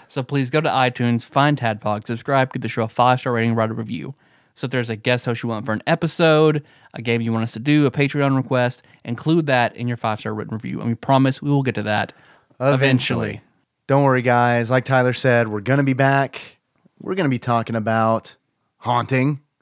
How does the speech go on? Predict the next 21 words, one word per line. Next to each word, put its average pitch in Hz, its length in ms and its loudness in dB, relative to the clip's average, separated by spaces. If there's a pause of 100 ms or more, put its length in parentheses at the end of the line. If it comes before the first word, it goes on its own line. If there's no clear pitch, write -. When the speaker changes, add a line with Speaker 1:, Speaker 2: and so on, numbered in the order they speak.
(240)
Speaker 2:
starring 123 500 2
Poltergeist. 123 760 0 (460)
Uh, 110 200 -2
in 170 140 0
the 151 80 2
meantime, 127 600 0
you 117 80 -2
can 107 120 -4
always 139 460 2
find 117 300 0
us 110 140 -4
on - 120 -10
tadpog 95 440 -2
dot 95 180 -2
com. 143 380 2 (300)
That's 127 240 -2
where 110 100 -4
the 92 80 -4
show 196 280 0
notes 196 280 0
live. 185 380 0